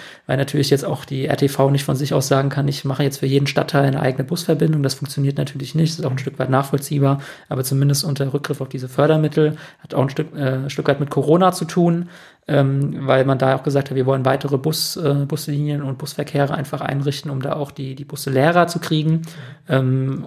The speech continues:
und das soll jetzt geprüft werden. Die Verwaltung wird sich jetzt an den Kreis und an die R T V wenden.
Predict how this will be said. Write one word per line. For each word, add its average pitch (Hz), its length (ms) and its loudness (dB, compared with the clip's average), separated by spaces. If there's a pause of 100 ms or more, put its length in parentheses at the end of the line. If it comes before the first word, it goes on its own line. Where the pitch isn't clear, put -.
(160)
und 131 220 -8
das 139 120 -2
soll 139 140 6
jetzt 135 140 4
geprüft 165 420 -4
werden. 143 320 4
Die 131 80 -2
Verwaltung 131 460 0
wird 127 80 -6
sich - 160 -10
jetzt 135 180 -2
an 131 100 -4
den 135 140 -4
Kreis 135 380 2
und 143 80 -2
an 135 100 -2
die 127 100 -4
R 127 120 -4
T 139 80 -4
V 131 240 2
wenden. 147 420 2